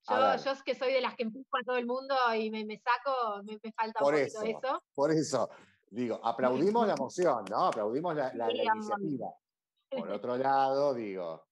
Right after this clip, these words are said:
Speaker 1: qué raro va a ser el no poder estar revoleando una remera, el no poder estar agitando, e-, es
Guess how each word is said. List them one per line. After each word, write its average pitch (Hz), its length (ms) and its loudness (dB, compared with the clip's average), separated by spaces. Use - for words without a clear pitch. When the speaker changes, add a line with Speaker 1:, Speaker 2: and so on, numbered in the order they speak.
Speaker 1:
qué 123 200 -2
raro 131 420 2
va 123 100 0
a 110 40 -6
ser 123 260 -4
el 110 180 -4
no 110 160 -6
poder 110 320 -6
estar 110 300 -8
revoleando 104 440 -6
una 110 140 -10
remera, 113 800 -6
el 95 120 -10
no 107 100 -8
poder 113 280 -4
estar 113 300 -6
agitando, 107 1040 -2
e-, 123 240 -8
es 151 240 2